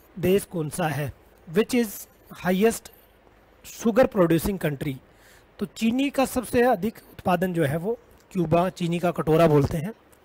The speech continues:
बी आंसर आएगा इसमें। वैसे अगर ट-, अ, क्विंटल्स में अगर पूछें या टन में अगर पूछेंगे तो भारत में सबसे ज़्यादा चीनी होती है,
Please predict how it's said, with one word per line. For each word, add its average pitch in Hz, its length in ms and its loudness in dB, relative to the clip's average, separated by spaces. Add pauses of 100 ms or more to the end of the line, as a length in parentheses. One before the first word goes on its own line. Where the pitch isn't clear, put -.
बी 170 280 0
आंसर 139 280 0
आएगा 143 220 -4
इसमें। 180 260 -6 (1300)
वैसे 202 400 2
अगर 214 260 0
ट-, - 140 -2
अ, 240 120 4 (1600)
क्विंटल्स 240 440 2
में 277 120 4
अगर 220 160 4
पूछें 196 380 -2
या 175 360 -2
टन 220 260 -2
में 233 200 -2
अगर 202 160 -2
पूछेंगे 190 400 -8
तो 220 100 -2
भारत 165 360 -2
में 240 80 -2
सबसे 185 240 -6
ज़्यादा 165 260 0
चीनी 165 300 -6
होती 147 280 -6
है, 156 160 -10